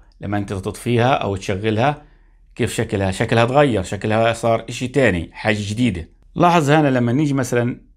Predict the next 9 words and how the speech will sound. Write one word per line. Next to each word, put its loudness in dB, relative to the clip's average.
في -6
مركز 2
التحكم -2
نشغل 2
مثلًا 2
البلوتوث، 0
شايف 2
عند 2
ال-، 2